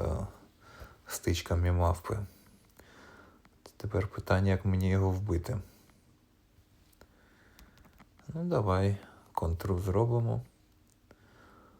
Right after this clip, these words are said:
І будемо під ним шукати каміння. Якось крутити поляну. Так.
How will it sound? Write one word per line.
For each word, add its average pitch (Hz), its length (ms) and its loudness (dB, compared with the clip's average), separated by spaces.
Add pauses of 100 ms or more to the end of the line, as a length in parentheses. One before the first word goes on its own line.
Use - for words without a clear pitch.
(540)
І - 80 -8
будемо 104 500 0
під 95 220 -6
ним 98 220 2
шукати - 480 -2
каміння. 92 680 2 (440)
Якось - 380 -4
крутити 92 640 -2 (880)
поляну. 98 580 2 (4000)
Так. - 680 -6